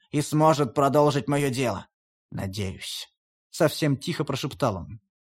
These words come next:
И я искренне обнял его, как внук деда. За то, что ценит, за то, что не прячет в последнем ряду. «Спасибо». «Иди. Мне пора». И я пошёл.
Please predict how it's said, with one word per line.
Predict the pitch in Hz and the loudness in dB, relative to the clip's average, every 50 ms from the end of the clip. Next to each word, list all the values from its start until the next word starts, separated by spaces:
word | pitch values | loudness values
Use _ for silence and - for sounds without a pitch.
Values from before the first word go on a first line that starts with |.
| _ _ _ _ | _ _ _ _
И | 170 | -4
я | 180 160 190 202 | 0 2 2 0
искренне | - 226 254 254 - - 226 233 220 220 | 2 2 0 0 0 0 2 4 6 6
обнял | 220 170 170 175 202 208 180 | 6 6 6 6 6 6 6
его, | 139 127 117 110 110 107 104 - _ | 4 2 2 2 2 0 0 -4 _
как | - 156 143 - | -2 -2 -2 0
внук | 135 143 165 180 156 143 | 2 2 2 2 0 -2
деда. | 123 143 143 117 - 92 - - _ _ _ _ _ _ _ _ _ | 0 0 0 0 0 -4 -12 -16 _ _ _ _ _ _ _ _ _
За | _ 117 139 131 | _ 0 0 0
то, | - - 147 151 135 117 - | 2 2 4 4 4 2 0
что | - - - 127 110 | -8 -6 -6 -6 -6
ценит, | - - 151 165 190 196 190 185 - - - _ _ _ _ _ _ _ _ _ | -2 0 2 2 4 2 2 0 -4 -10 -18 _ _ _ _ _ _ _ _ _
за | 127 131 165 160 | 0 2 2 4
то, | 233 240 | 4 2
что | - - 226 | 4 4 4
не | 220 226 | 4 6
прячет | 226 202 180 175 170 170 - 190 - | 6 6 6 6 6 4 2 -4 -2
в | - | 0
последнем | - 175 - - 147 123 127 135 135 | 0 0 2 0 0 2 2 2 2
ряду. | 135 139 113 101 95 78 - - _ _ _ _ _ _ _ _ | 2 0 -2 -4 -8 -12 -14 -20 _ _ _ _ _ _ _ _
«Спасибо». | - - - 226 220 - - 226 156 113 101 - _ _ _ _ _ _ _ _ _ | -18 2 4 4 4 4 0 0 -2 -2 -4 -6 _ _ _ _ _ _ _ _ _
«Иди. | - 110 127 127 120 135 117 101 120 - _ _ _ _ _ _ _ _ _ _ | -4 -2 -2 -2 0 -2 -2 -2 -6 -10 _ _ _ _ _ _ _ _ _ _
Мне | _ - 110 120 123 | _ -2 0 0 2
пора». | - 127 123 117 107 85 - - _ _ _ _ _ _ _ _ | 2 2 2 2 0 -2 -4 -8 _ _ _ _ _ _ _ _
И | - | -2
я | 202 175 240 233 | 2 2 4 4
пошёл. | 233 220 - - - 123 98 82 - _ | 4 2 2 0 -4 -4 -6 -6 -10 _